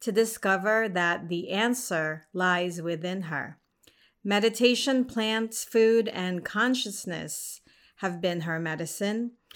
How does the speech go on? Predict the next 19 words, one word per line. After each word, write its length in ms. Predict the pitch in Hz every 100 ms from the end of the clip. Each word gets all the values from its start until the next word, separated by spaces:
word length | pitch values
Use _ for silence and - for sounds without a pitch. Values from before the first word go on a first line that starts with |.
| - _ -
and 200 | 214 214
her 180 | 254
diagnosis 840 | 262 277 262 226 220 247 254 202 185
became 460 | 196 196 214 202
her 160 | 202 196
greatest 640 | 180 180 214 262 269 -
teacher. 640 | - 220 214 - 151 - - _ - - _ _ _ _ _ -
Today, 500 | 220 226 254 220 208
Carol 420 | 208 202 208 202
is 240 | 196 190 190
a 200 | 175 175
neurochange 1040 | 190 214 240 277 262 233 214 208 208 -
solutions 680 | - 185 196 196 - 208 208
consultant 960 | - 247 - 185 175 - 175 175 -
teaching 540 | - 202 185 - 180 175
Doctor 420 | 180 175 - 240
Joe 260 | 190 196 196
Dispenza's 760 | 202 202 - 190 185 175 165
neuroscience-based 1600 | 175 185 208 240 233 208 196 190 190 190 185 170 180 175 170 -